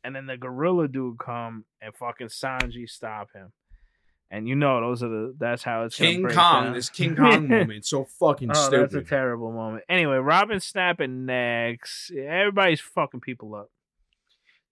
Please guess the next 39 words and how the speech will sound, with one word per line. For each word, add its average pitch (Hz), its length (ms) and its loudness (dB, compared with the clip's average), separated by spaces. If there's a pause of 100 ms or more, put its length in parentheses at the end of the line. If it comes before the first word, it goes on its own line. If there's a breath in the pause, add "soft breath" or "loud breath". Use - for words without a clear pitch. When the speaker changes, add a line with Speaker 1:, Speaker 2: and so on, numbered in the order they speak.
(140)
Speaker 1:
Uh, 139 400 2 (560)
Usopp 226 600 4 (880)
and, 147 460 0
um, 123 560 -4 (140)
Chopper 151 500 0
find 143 480 0
Nami. 104 540 -6 (280)
They're 120 140 -4
like, 117 240 -6
"We 123 100 -12
gotta 120 200 -4
get 117 160 -10
her 117 120 -12
the 117 60 -12
antidote." 117 760 -12 (920)
This 160 220 0
is 127 100 -4
where 131 140 2
the 123 40 -2
movie 113 240 -4
breaks 107 360 -6
down 104 200 -8
into 104 200 -12
nonsense 95 480 -10
because 110 240 -12
they 123 100 -2
find 165 320 -2
the 156 60 -2
antidote. 131 680 -2 (540)
Speaker 2:
They 175 140 6
don't 311 260 8 (260)
ever 262 280 10
give 233 280 12
it 240 160 0
to 196 120 0
Nami, 190 400 8
son. 151 440 6
They 175 120 4
don't 269 240 10